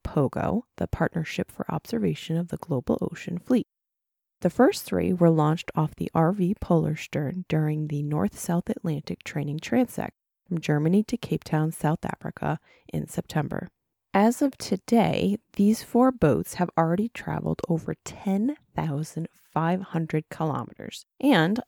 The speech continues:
as of last night, one has made landfall. The Spirit of Galway,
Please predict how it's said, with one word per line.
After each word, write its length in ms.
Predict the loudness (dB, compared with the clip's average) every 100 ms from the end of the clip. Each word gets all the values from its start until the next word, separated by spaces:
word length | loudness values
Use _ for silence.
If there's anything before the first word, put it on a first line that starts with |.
| -8
as 260 | -8 -8
of 120 | -12 -10
last 300 | -12 -12 -4
night, 420 | 0 2 0 -2 _
one 400 | -6 -4 -4 -6 -8
has 200 | -10 -8
made 260 | -12 -10 -4
landfall. 460 | 0 0 0 -4 -6 _ _ _
The 100 | -8
Spirit 320 | -4 4 4
of 140 | 4 4
Galway, 540 | 2 2 0 0 0